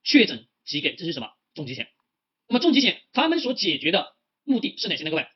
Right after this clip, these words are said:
他们所解决的目的也就是因为没工作、住院嘛，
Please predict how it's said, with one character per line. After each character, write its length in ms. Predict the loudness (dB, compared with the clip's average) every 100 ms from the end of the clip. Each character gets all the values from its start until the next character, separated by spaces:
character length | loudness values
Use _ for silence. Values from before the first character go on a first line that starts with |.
| _
他 60 | -2
们 100 | -2
所 80 |
解 200 | -2 -4
决 60 | -4
的 60 | -4
目 80 |
的 160 | -4 -6
也 60 | -6
就 80 | -4
是 220 | -4 -8 _ _ _ _ _ _ _ _
因 120 | 4
为 200 | 4 4 -2
没 140 | -2 0
工 140 | 2
作、 280 | 0 -2 -6 _ _ _ _ _ _
住 100 | 2
院 120 | 2
嘛， 160 | 2